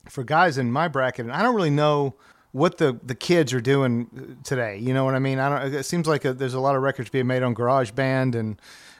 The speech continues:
you know, and I'm not real sure what the, and it's all electronic. It's all, it's all, like, uh, Spotify and, and YouTube oriented and Instagram oriented or whatever. And that's not, I don't know about that stuff. I'm, I did not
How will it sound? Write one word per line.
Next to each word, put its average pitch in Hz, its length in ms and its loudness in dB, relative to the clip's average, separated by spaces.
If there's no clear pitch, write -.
you 143 120 -2
know, 151 120 4
and 147 100 4
I'm 156 180 4
not 156 180 4
real 147 120 4
sure 143 220 0
what 135 180 0
the, 131 100 -4
and 123 160 -2
it's 117 120 -4
all 139 420 4
electronic. 135 640 -4
It's 123 140 -12
all, 135 220 0
it's 113 180 -8
all, 135 280 0
like, 123 260 -4
uh, 117 380 -4
Spotify 123 800 -2
and, 123 240 -8
and 127 200 -10
YouTube 123 400 -6
oriented 120 440 -4
and 113 80 -6
Instagram 120 480 -4
oriented 117 340 -4
or 113 40 -6
whatever. 113 320 -6
And 131 80 -4
that's 180 240 -4
not, 143 300 -2
I 139 80 0
don't 123 180 2
know 107 260 -6
about 117 220 -6
that 104 160 -10
stuff. 104 320 -10
I'm, 123 220 -6
I 123 100 -6
did 120 160 -8
not 117 340 -8